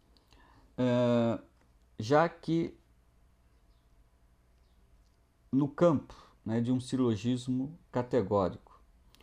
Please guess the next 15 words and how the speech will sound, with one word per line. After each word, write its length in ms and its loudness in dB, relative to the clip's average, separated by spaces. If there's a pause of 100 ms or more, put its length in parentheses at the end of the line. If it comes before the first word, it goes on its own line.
(160)
nós 180 -2
estamos 420 -2
lidando 440 0
com 140 -6
uma 180 0
forma 720 -2 (500)
que 100 -4
diz 200 -4
respeito 680 -4 (120)
ao 340 -2 (120)
sujeito 840 -4 (1500)
e, 100 -6 (240)
e 340 -2
ao 120 4
lidar 600 0